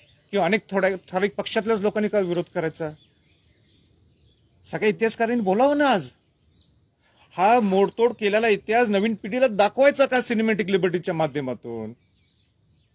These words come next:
हे सगळे इतिहासकारांनी बोलावं लागते आता, इतिहास संशोधकांनी बोलावं लागते. अनेक शिवाजी महाराजांना प्रेम करणारे सर्वच आहेत,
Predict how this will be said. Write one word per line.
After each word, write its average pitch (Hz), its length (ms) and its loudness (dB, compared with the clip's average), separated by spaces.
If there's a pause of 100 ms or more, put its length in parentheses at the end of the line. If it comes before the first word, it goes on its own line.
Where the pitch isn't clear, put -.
(420)
हे 202 80 2
सगळे 226 240 2
इतिहासकारांनी 247 600 0
बोलावं 247 340 6
लागते 269 240 -2
आता, 220 360 -4 (1600)
इतिहास 240 340 -2
संशोधकांनी 247 600 0
बोलावं 240 340 6
लागते. 240 380 -4 (1300)
अनेक 220 300 0 (380)
शिवाजी 202 280 0
महाराजांना 233 380 0
प्रेम 240 240 -2
करणारे 254 260 -2
सर्वच 269 380 -2
आहेत, 269 100 0